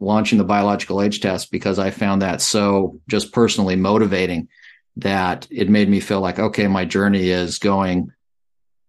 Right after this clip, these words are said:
better than I thought. And I, you know, I'm just kind of remotivating to,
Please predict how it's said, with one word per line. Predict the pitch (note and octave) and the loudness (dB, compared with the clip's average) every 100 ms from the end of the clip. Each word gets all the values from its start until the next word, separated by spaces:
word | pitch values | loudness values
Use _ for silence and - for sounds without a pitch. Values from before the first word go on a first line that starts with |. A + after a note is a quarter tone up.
| _ _ _ _ _ | _ _ _ _ _
better | F#2+ A2+ | 0 2
than | B2 | 4
I | C#3 C#3 | 4 4
thought. | F#3 E3 A2 | 4 4 2
And | G2 | 0
I, | G2+ F#2+ | -2 -2
you | D#2+ G2+ | -4 -6
know, | F2 | -4
I'm | F#2+ F#2 | -4 -4
just | - | -4
kind | G#2+ | -2
of | G2 | 0
remotivating | G2 G#2 G2+ G2 G2 G2 F#2+ | 2 4 4 2 0 -2 -4
to, | - F#2 F#2 F#2+ | -2 0 0 -2